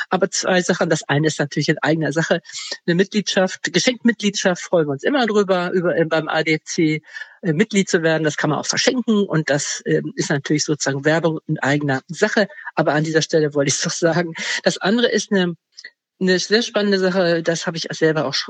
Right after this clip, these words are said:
auch schon verschenkt. Ähm, und zwar gibt's eine In-, Initiative, die heißt World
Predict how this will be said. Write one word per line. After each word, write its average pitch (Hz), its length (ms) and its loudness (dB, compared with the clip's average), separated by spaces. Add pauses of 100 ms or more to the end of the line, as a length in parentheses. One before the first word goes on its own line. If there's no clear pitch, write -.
(100)
auch 220 120 4
schon 202 200 0
verschenkt. 180 540 0 (460)
Ähm, 170 260 2
und 160 140 -6
zwar 160 240 0
gibt's - 240 -2
eine 160 220 2
In-, 160 100 2 (200)
Initiative, 170 680 0
die 156 120 -4
heißt 147 360 0
World 170 500 2